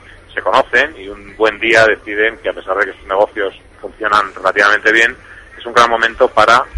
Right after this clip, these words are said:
plantearse una oportunidad de cambiar de continente, venden sus bares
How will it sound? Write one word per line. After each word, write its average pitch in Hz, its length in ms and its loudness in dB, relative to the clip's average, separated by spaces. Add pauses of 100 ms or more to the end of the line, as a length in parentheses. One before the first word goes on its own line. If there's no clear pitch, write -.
(220)
plantearse 107 440 0
una 113 100 0
oportunidad 107 500 0
de 113 60 2
cambiar 104 300 -2
de 104 80 0
continente, 143 600 -2 (200)
venden 113 400 2
sus 107 180 -16
bares 123 380 4